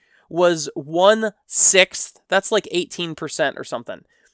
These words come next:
was eighteen percent of the cost of hiring the person that hams it up on stage, guess who I'm gonna hire? I mean, that's a no, no-brainer. So, ultimately, as much as I love the Mega Gargants, that is a want that not for me,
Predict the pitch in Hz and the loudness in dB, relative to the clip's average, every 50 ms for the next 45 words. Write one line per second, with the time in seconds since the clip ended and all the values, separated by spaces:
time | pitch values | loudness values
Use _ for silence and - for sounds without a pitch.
0 | _ _ - 165 185 175 - - - 175 196 220 156 - - - 196 208 202 202 | _ _ -6 -2 -2 -2 -2 -2 -2 -2 -2 -2 -2 -6 -8 -6 -4 -4 -4 -4
1 | - - 196 175 - - 180 175 - 156 156 165 - - 156 151 156 160 175 - | -4 -6 -6 -4 -2 -2 -2 -2 -4 -6 -10 -8 -2 0 2 2 4 2 2 -2
2 | - - - 143 135 135 151 156 156 160 165 165 165 160 151 143 - - 156 156 | -6 -8 -6 -8 -6 -2 2 4 4 4 4 2 -2 -4 -6 -8 -6 -4 -4 -4
3 | - - 160 147 139 131 143 147 151 156 156 143 147 147 160 156 - 170 165 160 | -4 -6 -6 -8 -8 -8 -6 -4 -4 -4 -4 -4 -4 -4 -4 -2 -2 -6 -6 -6
4 | - - 180 180 180 180 165 - - _ _ _ _ _ _ - 143 185 202 196 | -6 -4 -4 -2 -2 -4 -6 -10 -20 _ _ _ _ _ _ -4 2 4 4 4
5 | - - 208 202 190 185 180 170 156 151 156 151 139 131 113 95 - _ _ - | 4 2 -2 -2 -2 0 0 -2 -2 0 2 2 2 2 0 -6 -10 _ _ -14
6 | - 151 151 151 151 - - 156 156 160 156 151 - - - 156 165 151 135 143 | -10 -8 -4 -4 -4 -4 -6 -4 -2 -2 -2 -4 -6 -10 -8 -4 -4 -4 -4 -4
7 | 127 117 104 - - _ _ _ _ _ _ - - _ _ _ _ _ _ - | -6 -8 -10 -14 -20 _ _ _ _ _ _ -20 -20 _ _ _ _ _ _ -4
8 | - - 240 202 147 120 _ _ _ _ _ _ _ _ _ _ _ _ - 190 | 2 4 4 4 4 2 _ _ _ _ _ _ _ _ _ _ _ _ 4 6
9 | 233 269 262 - 196 165 147 - 135 123 - - _ _ _ _ _ _ _ _ | 6 6 6 2 -4 -6 -6 -6 -6 -8 -10 -10 _ _ _ _ _ _ _ _
10 | _ _ _ - - 139 123 139 147 147 - - 170 180 185 185 185 196 170 196 | _ _ _ -10 -10 -10 -8 -6 -6 -6 -6 -4 0 2 2 2 2 0 -2 0
11 | 202 208 202 185 185 151 156 147 143 135 139 139 135 - - - - - 151 156 | 2 2 2 2 2 2 2 2 2 0 -4 -6 -6 -8 -10 -8 -4 -2 -2 0
12 | 160 151 156 151 147 143 127 147 196 220 - - 202 190 - - 151 151 151 156 | 0 0 0 0 -2 -2 -2 -2 -2 -2 2 2 2 2 2 -2 -6 -6 0 4
13 | 160 160 160 160 - _ - - 156 147 135 123 117 117 117 117 135 _ | 4 6 6 4 2 _ -14 -10 -8 -6 -4 -4 -4 -6 -8 -10 -14 _